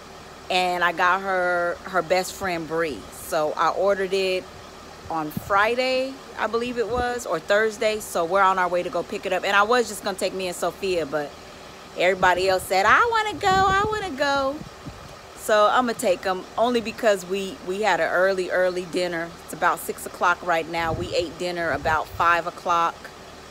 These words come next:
So since everybody's all eating and stuff, I figured, ah, they all can go. And, um, then we'll just come back and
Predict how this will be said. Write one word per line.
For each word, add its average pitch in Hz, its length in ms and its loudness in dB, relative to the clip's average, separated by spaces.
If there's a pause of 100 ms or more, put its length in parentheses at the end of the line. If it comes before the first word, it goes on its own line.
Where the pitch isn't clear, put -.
(420)
So 202 580 2 (180)
since - 380 -10 (200)
everybody's 202 560 2
all 190 260 4
eating 190 640 -8
and 185 140 -10
stuff, 185 600 -2
I 185 120 -4
figured, 196 420 -6
ah, 214 300 0 (280)
they 220 140 0
all 175 160 4
can 160 240 -8
go. 147 220 -4 (1040)
And, 151 280 -8
um, 147 360 -4 (720)
then 165 140 -4
we'll 180 100 -2
just 170 220 -10
come 180 180 -4
back 175 300 0
and 156 200 -6